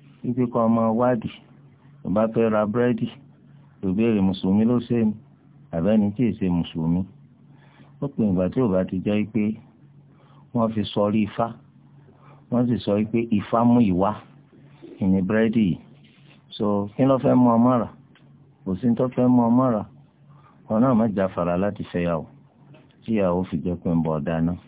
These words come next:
Àmọ́ búrẹ́dì ó lè rà, kò sí wàhálà mi. Ẹ máa kọ́ ọ̀pọ̀lọpọ̀ àwọn Yorùbá. So, bọ́ bá lọ ń ṣe Islam gan, ọ̀pọ̀lọpọ̀ àwọn ọ̀ṣẹbọ ni wọ́n.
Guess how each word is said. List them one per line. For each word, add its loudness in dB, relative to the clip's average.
Àmọ́ 0
búrẹ́dì 0
ó 0
lè 0
rà, -2
kò -8
sí -8
wàhálà -4
mi. -4
Ẹ 2
máa 4
kọ́ 0
ọ̀pọ̀lọpọ̀ -2
àwọn 0
Yorùbá. -2
So, -4
bọ́ 2
bá 4
lọ 4
ń 4
ṣe -2
Islam -2
gan, -2
ọ̀pọ̀lọpọ̀ -2
àwọn 0
ọ̀ṣẹbọ -2
ni 2
wọ́n. -2